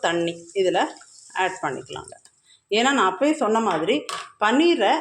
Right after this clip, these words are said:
இது வந்து கிரேவி ஃபார்ம்ல செய்ய போறோம். அதனால இப்போ இந்த தண்ணியை விட்டுட்டு இதை நல்லா அப்படியே கலந்து கொடுக்கலாம் நாம.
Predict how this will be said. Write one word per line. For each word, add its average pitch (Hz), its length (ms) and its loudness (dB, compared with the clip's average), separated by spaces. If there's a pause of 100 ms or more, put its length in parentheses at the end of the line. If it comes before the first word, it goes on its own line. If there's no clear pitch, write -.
(120)
இது 202 180 -2
வந்து 208 300 2
கிரேவி 302 540 2
ஃபார்ம்ல 196 340 0
செய்ய 180 280 0
போறோம். 156 360 0 (300)
அதனால 233 560 2 (240)
இப்போ 220 200 -2
இந்த 180 200 2
தண்ணியை 247 420 2
விட்டுட்டு 180 420 -2 (400)
இதை 180 300 0
நல்லா 202 520 -2
அப்படியே 202 500 0
கலந்து 196 460 0
கொடுக்கலாம் 143 460 -8
நாம. 127 220 -10